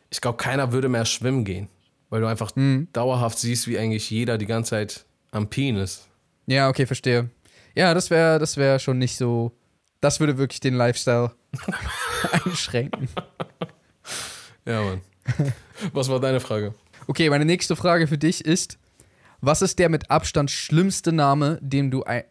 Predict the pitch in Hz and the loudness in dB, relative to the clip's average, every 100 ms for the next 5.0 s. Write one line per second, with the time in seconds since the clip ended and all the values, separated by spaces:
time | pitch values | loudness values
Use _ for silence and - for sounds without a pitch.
0 | - 135 131 123 127 123 - 165 151 123 | -6 -4 0 0 0 -4 0 0 0 -4
1 | 117 113 107 98 - - _ - _ _ | -4 -4 -6 -8 -14 -20 _ -20 _ _
2 | _ 104 107 95 - - - _ _ _ | _ -2 -2 -2 -4 -6 -10 _ _ _
3 | _ _ 175 220 185 190 185 - 123 196 | _ _ -4 0 2 4 2 2 2 2
4 | - - - _ _ _ _ 120 101 | -2 -8 -12 _ _ _ _ -2 -2